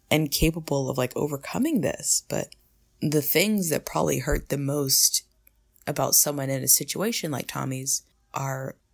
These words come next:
again, they're external things, but obviously still affect you personally.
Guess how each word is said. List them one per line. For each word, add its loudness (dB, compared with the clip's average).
again, 0
they're 2
external 2
things, -2
but -6
obviously -2
still 2
affect -6
you 0
personally. -6